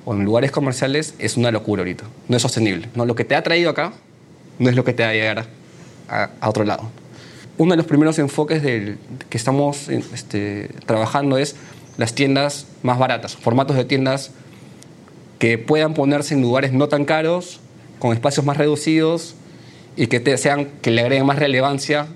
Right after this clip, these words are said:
a las, a los clientes, ¿no? Por eso estamos trabajando en los formatos de tienda de experiencia, donde podamos poner una tienda en lugares donde se ubica Tambo, por ejemplo, en sitios, esos lugares bien baratos, y le pongamos la mercadería que los clientes de esa área le va a interesar, sin stock,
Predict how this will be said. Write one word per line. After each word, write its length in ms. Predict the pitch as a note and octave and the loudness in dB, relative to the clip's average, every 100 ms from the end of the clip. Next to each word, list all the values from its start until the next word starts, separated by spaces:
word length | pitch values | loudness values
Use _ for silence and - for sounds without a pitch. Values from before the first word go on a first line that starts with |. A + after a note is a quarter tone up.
| - | -8
a 80 | A2+ | -6
las, 240 | A2 A2+ | -4 -6
a 60 | B2 | -4
los 160 | A2 G#2+ | -2 -2
clientes, 360 | A2+ A2+ - - | -2 -2 -2 -10
¿no? 100 | C#3 - - - - - | -12 -14 -20 -20 -10 0
Por 120 | C3+ | 2
eso 100 | C#3+ | 2
estamos 260 | - D3 | 0 0
trabajando 300 | D3 C3 C3 | 0 0 2
en 20 | C#3 | 0
los 80 | |
formatos 320 | C3+ B2+ C3 C3+ | 0 -2 0 -2
de 80 | |
tienda 180 | B2+ C3 | 0 0
de 60 | C3+ | 0
experiencia, 500 | C3+ D#3+ D#3 A#2 A2 - - - - - - - - | 0 0 2 0 -6 -12 -20 -20 -20 -20 -20 -12 0
donde 220 | A#2+ A#2+ | 2 2
podamos 300 | B2 C3+ D3 | 2 2 2
poner 160 | C#3+ | 2
una 120 | D3 C#3 | 2 2
tienda 460 | D3 C#3+ D3+ D#3 - | 2 2 0 -2 -4
en 160 | A#2+ A2+ | 0 2
lugares 260 | B2 C#3 | 2 2
donde 140 | C3+ A#2+ | 2 2
se 100 | A2+ | 2
ubica 300 | A#2+ A#2+ - | 2 0 0
Tambo, 340 | D3 B2+ B2+ | 0 2 0
por 140 | B2 | 0
ejemplo, 520 | A#2 C3+ A#2+ B2+ C3 C3 | -2 -2 -2 0 -2 -2
en 80 | A2 | -6
sitios, 280 | A2 A#2+ A2+ | -4 -4 -2
esos 140 | B2 | 0
lugares 220 | A#2 A#2+ | 2 2
bien 160 | A#2+ B2+ | 2 2
baratos, 460 | B2 B2+ B2+ D3 - - - - | 2 0 -2 -4 -6 -20 -20 -8
y 100 | A#2 | 2
le 100 | A#2+ | 2
pongamos 420 | A#2+ A#2+ C3+ D3 | 4 2 2 2
la 80 | C#3+ | 4
mercadería 420 | C3+ A#2+ A#2+ C3 | 2 2 0 0
que 80 | C3+ | 0
los 120 | B2 | -2
clientes 280 | - B2+ C3+ | 0 -2 0
de 160 | A#2 C#3+ | 2 2
esa 180 | D3 C3+ | 2 0
área 120 | C3+ | 2
le 80 | B2+ | 0
va 60 | |
a 20 | |
interesar, 540 | B2+ C3 A#2 C3+ C3+ - - - - | 0 -2 -4 -4 -4 -6 -18 -20 -10
sin 260 | - D#3 | 2 4
stock, 460 | D3 - D#3 C#3+ C#3+ | 4 2 0 0 -2